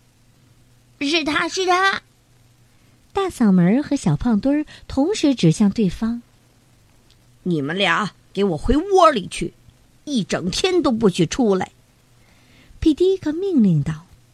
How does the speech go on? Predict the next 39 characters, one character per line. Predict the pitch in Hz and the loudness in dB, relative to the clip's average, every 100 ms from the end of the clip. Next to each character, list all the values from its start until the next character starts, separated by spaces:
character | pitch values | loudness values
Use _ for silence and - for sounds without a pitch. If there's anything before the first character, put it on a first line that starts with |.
| _ _ _ _ | _ _ _ _
“这 | 220 175 | -2 -2
个 | 180 | -2
月 | 233 175 - - _ - | -2 -2 -4 -18 _ -4
鸡 | 302 285 | 0 0
舍 | 262 175 | 2 0
打 | - - | 0 -4
扫 | 202 160 | -2 -2
卫 | 262 254 | 0 0
生 | - 359 | 0 -2
的 | 302 | -2
活 | 113 117 | -2 -2
儿 | 208 175 - _ _ | -2 -2 -8 _ _
都 | - 359 | -4 0
由 | 330 294 | 0 0
你 | 269 | -2
们 | 175 277 | -2 0
俩 | 302 - | 0 -2
做。” | - - - _ _ _ _ _ _ _ _ _ _ _ _ _ _ _ _ - _ _ _ _ _ _ _ _ _ _ _ _ _ - | -12 -14 -16 _ _ _ _ _ _ _ _ _ _ _ _ _ _ _ _ -20 _ _ _ _ _ _ _ _ _ _ _ _ _ 2
夜 | 381 359 | 4 4
晚 | 196 156 185 | 0 -4 -6
降 | - 214 190 | -6 -4 -4
临， | 143 135 131 147 175 _ _ | -4 -4 -6 -8 -12 _ _
大 | 214 190 | -6 -4
家 | 226 233 | -4 -2
都 | 247 | -2
进 | 240 262 220 | -2 -2 0
入 | 190 | 0
了 | 170 | 0
梦 | 151 185 151 | -2 -2 -4
乡， | - 220 208 220 _ _ _ _ - | -4 -6 -6 -8 _ _ _ _ -2
唯 | 302 | 0
独 | 330 320 | 2 0
大 | 392 | -2
嗓 | 330 214 | 0 2
门 | 165 151 | 4 4
儿 | 143 170 269 | 4 2 0
睡 | - - 240 | -4 0 0
不 | 165 | 0
着。 | 147 139 151 | -2 -2 -4